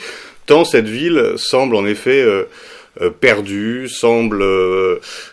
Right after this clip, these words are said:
euh, être un peu la représentante, voire l'initiatrice de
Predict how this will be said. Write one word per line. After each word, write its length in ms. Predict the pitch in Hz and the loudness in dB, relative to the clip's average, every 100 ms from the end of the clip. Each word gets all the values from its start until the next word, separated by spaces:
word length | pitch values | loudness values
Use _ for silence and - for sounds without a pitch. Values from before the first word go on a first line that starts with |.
| - - | -20 -6
euh, 540 | 113 101 98 98 101 | -2 0 0 -2 -2
être 340 | - 127 117 - | 2 0 2 0
un 100 | 107 | 0
peu 260 | - 123 | 2 2
la 240 | 123 101 98 | 4 6 4
représentante, 760 | 110 113 117 113 113 127 127 | 2 2 2 4 4 2 2
voire 220 | 101 107 | 2 2
l'initiatrice 840 | 107 110 107 113 - 123 123 120 - | 2 0 0 -2 -2 -8 -8 -12 -10
de 480 | 95 98 101 101 | -2 0 0 -2